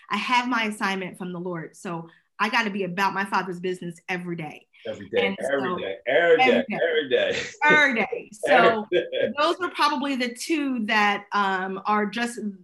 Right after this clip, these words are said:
Speaker 1: the continuous furnace that burned in me.
Speaker 2: Thank you. And thank you, Shannon. I have a, a question.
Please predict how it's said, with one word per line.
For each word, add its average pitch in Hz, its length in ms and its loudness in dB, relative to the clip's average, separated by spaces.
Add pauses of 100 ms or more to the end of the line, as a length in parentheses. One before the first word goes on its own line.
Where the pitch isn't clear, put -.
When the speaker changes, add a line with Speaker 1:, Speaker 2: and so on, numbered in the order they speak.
(280)
Speaker 1:
the 226 380 -2 (220)
continuous 254 800 -2
furnace 202 460 -4
that 175 200 -8
burned 185 280 -6
in 165 140 -6
me. - 260 -18 (840)
Speaker 2:
Thank 92 260 -20
you. 92 140 -20
And 95 120 -20
thank 120 220 -6
you, 101 80 -16
Shannon. 98 380 -8 (680)
I 196 60 -12
have 240 200 -2
a, 147 160 2 (160)
a 123 80 -8
question. 160 680 -4